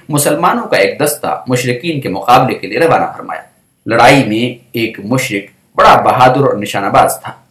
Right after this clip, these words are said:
وہ جب مسلمانوں پر حملہ کرتا تو جھپٹ کر اسے قتل کر ڈالتا۔ ایک مسلمان نے، غالباً وہ حضرت اسامہ بن زید رضی اللہ عنہ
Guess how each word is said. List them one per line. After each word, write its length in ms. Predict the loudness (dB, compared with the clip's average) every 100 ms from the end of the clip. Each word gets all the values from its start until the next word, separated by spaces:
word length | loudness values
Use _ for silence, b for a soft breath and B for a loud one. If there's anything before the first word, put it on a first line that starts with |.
| _ _ _
وہ 100 | -2
جب 140 | 0 0
مسلمانوں 500 | 0 2 2 2 2
پر 120 | 0 0
حملہ 180 | 2 4
کرتا 340 | 2 0 -4 -6 -10 _ _ -8
تو 100 | -8
جھپٹ 540 | -6 -4 2 4 4
کر 100 | 2
اسے 220 | 0 -4
قتل 360 | -4 -2 -2 -2
کر 100 | -4
ڈالتا۔ 320 | -4 -8 -12 _ _ _ _ -4
ایک 160 | -2 -2
مسلمان 500 | -6 2 4 6 4
نے، 100 | 4
غالباً 440 | 4 4 4 2 -2 _
وہ 180 | 0 4
حضرت 260 | 6 6 4
اسامہ 360 | 0 4 4
بن 120 | 2 2
زید 180 | 4
رضی 240 | 4 2 0
اللہ 180 | 2 0
عنہ 300 | 0 -2